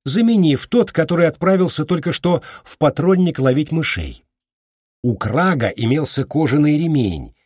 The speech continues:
и Грир закинул ружьё на плечо,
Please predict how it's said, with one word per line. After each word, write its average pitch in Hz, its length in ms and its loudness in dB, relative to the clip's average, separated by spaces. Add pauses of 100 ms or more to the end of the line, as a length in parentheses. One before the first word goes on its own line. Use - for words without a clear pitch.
(160)
и 120 120 0
Грир 127 460 0 (280)
закинул 135 640 0
ружьё 110 340 0
на 117 120 0
плечо, - 480 -8